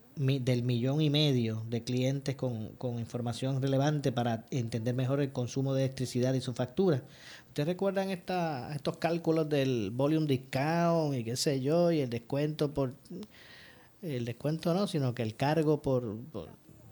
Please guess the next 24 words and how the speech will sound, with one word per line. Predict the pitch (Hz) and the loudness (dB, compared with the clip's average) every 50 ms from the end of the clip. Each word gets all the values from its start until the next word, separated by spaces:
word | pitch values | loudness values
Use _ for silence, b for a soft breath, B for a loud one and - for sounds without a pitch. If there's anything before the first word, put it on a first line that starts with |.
| - - - - - - - | -20 -20 -18 -18 -20 -16 -14
por | - 120 117 | -14 -14 -14
combustible, | - - 123 120 117 117 110 110 - - 156 170 185 185 175 156 147 135 | -12 -10 -8 -6 -6 -6 -6 -8 -2 2 4 6 6 6 6 4 4 4
bueno, | 160 175 165 147 | 6 4 4 4
toda | 131 151 | 4 2
esa, | 156 156 196 190 185 180 170 165 160 151 120 85 76 95 82 82 87 - | 2 4 4 4 6 6 6 6 4 2 0 -2 -4 -6 -8 -10 -8 -4
todas | 156 156 175 170 | 0 0 0 2
esas | 185 175 170 | 0 -2 -2
situaciones | 170 156 - 165 156 - 175 170 151 | -2 0 0 0 0 0 0 0 0
que | 131 - | 0 0
uno | 156 156 165 | 0 0 0
ni | 165 165 | 0 -2
entendía? | 165 160 151 170 156 156 156 190 208 160 120 - B B B B B B B B B B B B B B B B B B B B - - - - | -2 -2 0 0 0 2 2 2 2 2 0 -2 B B B B B B B B B B B B B B B B B B B B -20 -16 -10 -6
Eh, | 123 117 117 117 110 - | -6 -4 -4 -6 -6 -4
pues | - 117 123 | -2 0 2
ellos | 131 139 151 | 2 2 2
aseguran | 156 - 170 165 185 180 175 160 | 0 0 0 0 2 0 0 0
que | - | 0
ahora | 131 135 143 | 0 0 0
con | 139 147 | 0 0
la | 135 131 | 2 2
nueva | 135 139 151 139 | 2 2 2 0
factura | - 151 147 - 175 170 151 | 0 -2 0 0 2 2 2
eso | 127 - - 131 | 2 0 -2 -4
será, | - 139 127 123 | -2 -2 -4 -4